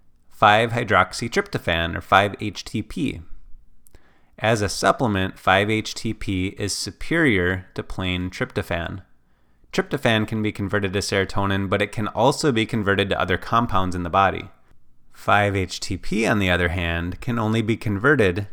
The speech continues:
to five H T, so it's more likely to raise serotonin levels. Three, sam E, or S-adenosyl L-methionine.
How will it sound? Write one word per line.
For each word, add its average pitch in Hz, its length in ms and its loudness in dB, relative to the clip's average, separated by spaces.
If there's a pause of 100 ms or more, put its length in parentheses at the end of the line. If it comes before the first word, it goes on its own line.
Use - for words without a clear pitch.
to 131 120 -4
five 87 500 2
H 90 360 -6
T, 110 400 -2 (600)
so - 260 -2
it's 104 140 -4
more 107 160 2
likely 107 380 0
to 87 100 0
raise 87 320 -2
serotonin 98 640 0
levels. 82 420 -6 (1300)
Three, 147 460 2 (540)
sam 143 480 0
E, 90 340 -2 (180)
or 98 220 -2
S-adenosyl 113 1900 0 (180)
L-methionine. 95 1300 -2